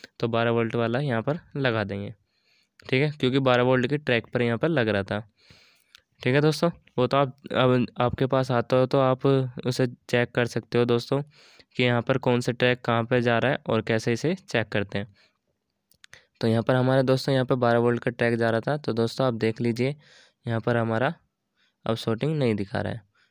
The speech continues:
ठीक है। अब इसे लगाते हैं, तो एक बार लगाने के बाद दोस्तों इसे चेक करते हैं फिर। तो यहाँ पर हमें इसे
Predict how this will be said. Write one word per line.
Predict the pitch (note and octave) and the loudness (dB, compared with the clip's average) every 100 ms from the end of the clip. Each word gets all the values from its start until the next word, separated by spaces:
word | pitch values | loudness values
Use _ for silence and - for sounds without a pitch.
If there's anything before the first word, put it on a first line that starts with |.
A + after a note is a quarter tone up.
| _ | _
ठीक | B2 B2+ | -4 -2
है। | D3+ - | -2 -2
अब | A#2+ A2+ | -2 -2
इसे | - | -2
लगाते | A2+ G#2+ A2+ A2+ C3+ | -2 0 0 0 0
हैं, | D3 D3+ _ - _ - | 0 -4 _ -20 _ -2
तो | A2+ | 0
एक | A2 | 2
बार | A#2 A#2 | 2 0
लगाने | A2+ A2+ B2 B2+ | 0 0 0 0
के | C3 | 2
बाद | C3 B2+ | 2 2
दोस्तों | B2+ - C3+ | 0 -2 -4
इसे | C3 | -2
चेक | A#2+ A2 G#2+ | -4 -4 -2
करते | B2 B2 C3 | -2 -2 -2
हैं | B2+ | 0
फिर। | C3+ D3 _ _ _ _ _ _ _ _ - _ _ _ _ _ _ | -2 -2 _ _ _ _ _ _ _ _ -20 _ _ _ _ _ _
तो | A#2+ | -2
यहाँ | A2+ A2 | -2 0
पर | B2 | 0
हमें | B2 B2+ | 0 0
इसे | C3+ D#3 | 0 -2